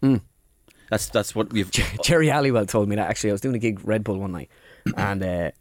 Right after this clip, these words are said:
Speaker 1: it was over in England, and I was doing Lewis Hamilton,
Speaker 2: Mm.
Speaker 1: and it was for Red Bull. So when I came out, I was,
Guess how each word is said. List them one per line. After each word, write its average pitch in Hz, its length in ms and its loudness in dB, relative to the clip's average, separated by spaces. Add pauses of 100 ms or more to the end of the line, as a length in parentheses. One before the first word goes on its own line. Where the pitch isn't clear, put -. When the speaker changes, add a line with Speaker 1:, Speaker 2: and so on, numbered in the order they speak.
(160)
Speaker 1:
it - 60 -6
was 95 140 -6
over 110 240 4
in 98 60 2
England, 101 400 -2 (360)
and 95 240 -4 (100)
I 113 40 0
was 107 100 0
doing 120 220 2
Lewis 101 200 0
Hamilton, 113 480 -4
Speaker 2:
Mm. 120 260 4 (260)
Speaker 1:
and 117 60 0
it 117 40 2
was 113 120 -2
for 151 200 2
Red 117 220 2
Bull. 107 220 0 (200)
So - 180 -2
when 113 100 2
I 110 40 0
came 123 240 0
out, 127 180 0
I 101 60 -2
was, 98 140 -6